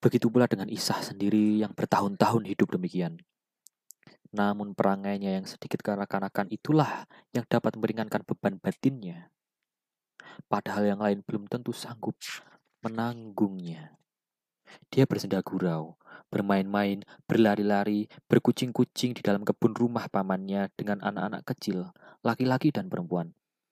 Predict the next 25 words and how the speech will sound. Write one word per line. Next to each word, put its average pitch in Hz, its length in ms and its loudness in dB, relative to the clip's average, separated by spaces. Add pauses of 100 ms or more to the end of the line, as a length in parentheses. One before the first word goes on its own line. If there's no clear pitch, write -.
(200)
Padahal 104 560 0 (160)
sepuluh 120 320 4
tahun 120 240 0
yang 120 160 -2
lalu 120 400 2
dia 120 160 0
bermain 113 400 0
ibu-ibuan 117 720 0
dengan 95 240 -4
mereka. 87 480 -4 (540)
Jika - 320 -2
teman-teman 101 720 -4
bermainnya 98 560 -2
kelak 101 320 -2
menikah, 101 560 -6 (400)
ketika 117 320 2
itu 127 160 0
kenangan-kenangan 104 800 -4
tersebut - 320 -6
teringat 104 400 -6
kembali. 85 480 -8 (560)
Apa 113 240 0
mungkin 113 560 -4
kain 98 160 0
berlambak 95 400 -2